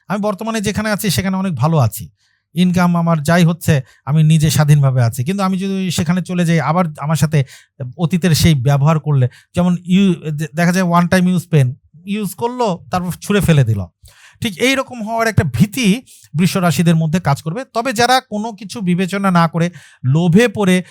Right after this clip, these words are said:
প্রস্তাবটি গ্রহণ করবেন, বলল যে, "হ্যাঁ, তোমাকে এক লাখ টাকা আগে বেতন দিতাম, এখন দুই লাখ টাকা দিব, আসো।"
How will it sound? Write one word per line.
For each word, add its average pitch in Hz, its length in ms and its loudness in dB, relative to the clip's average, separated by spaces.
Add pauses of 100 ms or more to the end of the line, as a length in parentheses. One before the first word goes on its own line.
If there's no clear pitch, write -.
(120)
প্রস্তাবটি 190 440 -2
গ্রহণ 156 240 0
করবেন, 151 460 -2
বলল 254 340 -4
যে, 220 120 -2
"হ্যাঁ, 214 120 2
তোমাকে 202 340 -4
এক 185 240 4
লাখ 190 180 -2
টাকা 202 180 -2
আগে 208 140 -2
বেতন 196 260 -4
দিতাম, 214 200 -6
এখন 190 180 2
দুই 165 120 0
লাখ 151 160 2
টাকা 156 140 0
দিব, 139 160 2
আসো।" 95 340 -4